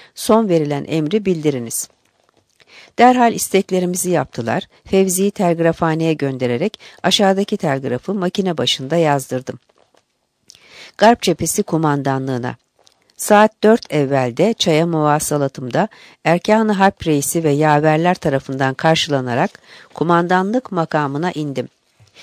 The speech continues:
"İki saat önce emriniz gelince Ali İhsan Paşa'ya gösterilmiş, okuduktan sonra bugünkü trenle Konya'ya gideceğini ve zati hesaplarının görülmesini söylemiş.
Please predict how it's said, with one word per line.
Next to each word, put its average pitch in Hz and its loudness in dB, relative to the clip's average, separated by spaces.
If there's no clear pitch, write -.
"İki 240 -2
saat 233 4
önce 202 2
emriniz 190 0
gelince 175 0
Ali 190 4
İhsan 226 -2
Paşa'ya 147 0
gösterilmiş, 151 -4
okuduktan 196 0
sonra 147 -4
bugünkü 214 2
trenle 175 0
Konya'ya 175 0
gideceğini 127 -6
ve 180 2
zati 175 2
hesaplarının 208 2
görülmesini 170 0
söylemiş. 131 -4